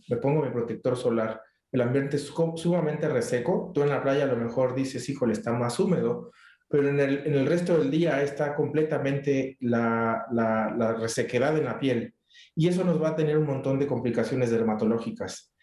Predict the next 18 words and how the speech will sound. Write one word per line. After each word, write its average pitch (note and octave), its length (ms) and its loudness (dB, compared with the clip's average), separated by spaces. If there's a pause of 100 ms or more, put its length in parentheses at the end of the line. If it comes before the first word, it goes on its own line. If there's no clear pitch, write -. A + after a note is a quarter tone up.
(180)
Y C#3 120 2
entonces, D3+ 440 0
no E3 120 6
sé E3+ 140 -2
si - 140 -2
esa E3 180 0
dermatitis C#3 640 0
solar A#2 600 0
o B2 100 -4
ese - 160 -6
problema B2+ 520 0
solar A#2 340 0
que A#2 80 -6
tuvo A#2 240 0
el A#2 80 2
proble-, C3+ 380 2
el A#2 100 -4
paciente C#3+ 640 -2